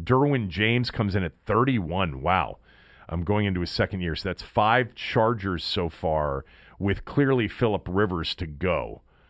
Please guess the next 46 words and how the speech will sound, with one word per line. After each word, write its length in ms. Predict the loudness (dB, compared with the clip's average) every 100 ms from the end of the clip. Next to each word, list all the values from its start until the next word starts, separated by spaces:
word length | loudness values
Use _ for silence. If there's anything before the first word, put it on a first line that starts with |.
| _ _ -4
Um, 540 | 0 2 2 0 -2
so 160 | -6 -2
that 160 | -2 -2
would 140 | -4
make 260 | -4 -6 -10
it 140 | -12
six. 680 | -8 -2 -2 -2 -6 -6 -4 0
Uh, 440 | 4 6 4 2 -2 _ -20 -20
Philadelphia 720 | -8 4 6 8 6 4 0
so 220 | 0 0 2
far 200 | 4 4
has 220 | 4 2
four 320 | 0 2 2
players. 560 | 2 0 2 0 -2 -2
The 80 |
Giants 580 | -2 4 6 6 0 0
don't 200 | 2 2
have 220 | 4 4
any. 380 | 4 2 -2 -8 -18 _ _ _ _ _ -4
All 80 | -2
right, 100 | -2
the 60 |
Giants 380 | 2 2 2 2
don't 160 | 0 2
have 140 | 2
any 160 | 0 0
players, 300 | 0 0 0
and 80 |
the 40 | 0
Redskins 440 | 0 0 -4 -2
have 180 | -2 -2
the 60 | -2
one 360 | -2 -4 -6
with 220 | -10 -10 -6
Trent 260 | -6 -6
Williams. 300 | -6 -6 -6
But 140 | -2 -2
I 40 |
just 200 | -2 -2
thought 160 | -2 0
that 100 | -2
was 80 |
a 80 | -4
lot 300 | -4 0 0
of 80 | -2
players, 500 | -4 -4 -4 -6 -12